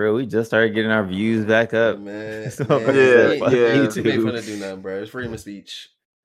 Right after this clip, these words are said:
Speaker 3: Yeah, I'm
Speaker 1: We
Speaker 3: not
Speaker 1: just
Speaker 3: gonna,
Speaker 1: started
Speaker 3: I'm
Speaker 1: getting
Speaker 3: not
Speaker 1: our
Speaker 3: gonna
Speaker 1: shit
Speaker 3: lie.
Speaker 1: back
Speaker 3: That
Speaker 1: up.
Speaker 3: weak
Speaker 2: Freedom of speech.
Speaker 3: ass, that weak ass take. <laughs>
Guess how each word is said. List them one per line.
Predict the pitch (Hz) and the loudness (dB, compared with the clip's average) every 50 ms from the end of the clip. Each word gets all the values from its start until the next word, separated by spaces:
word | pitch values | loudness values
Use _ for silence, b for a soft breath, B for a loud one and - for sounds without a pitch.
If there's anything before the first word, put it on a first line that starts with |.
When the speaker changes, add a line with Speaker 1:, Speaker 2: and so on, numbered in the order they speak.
| _ | _
Speaker 3:
Yeah, | - 131 135 135 | -4 0 2 4
I'm | 139 143 | 4 6
Speaker 1:
We | 147 | 6
Speaker 3:
not | 147 143 | 6 6
Speaker 1:
just | 139 | 6
Speaker 3:
gonna, | 139 131 | 6 6
Speaker 1:
started | 120 117 117 | 6 6 4
Speaker 3:
I'm | 110 | 4
Speaker 1:
getting | 117 117 117 | 4 4 6
Speaker 3:
not | 113 117 | 6 6
Speaker 1:
our | 135 | 6
Speaker 3:
gonna | 139 139 | 6 6
Speaker 1:
shit | 127 139 | 6 6
Speaker 3:
lie. | 139 135 - 127 | 6 6 6 4
Speaker 1:
back | 123 123 | 4 4
Speaker 3:
That | 139 147 | 2 4
Speaker 1:
up. | 139 | 4
Speaker 3:
weak | 110 - | 4 4
Speaker 2:
Freedom | 147 151 160 | 2 2 2
of | 156 143 | 2 4
speech. | 143 143 139 139 139 135 135 139 | 6 6 6 6 4 2 0 -2
Speaker 3:
ass, | - - - - - 120 | -6 -10 -14 -16 -4 0
that | 131 131 | 2 2
weak | 135 147 147 143 151 | 2 2 0 0 0
ass | 143 139 139 139 139 | 2 2 0 0 -4
take. | - 160 147 143 131 - - _ _ _ | -6 -4 -4 -4 -4 -6 -10 _ _ _
<laughs> | - - - - | -10 -10 -8 -12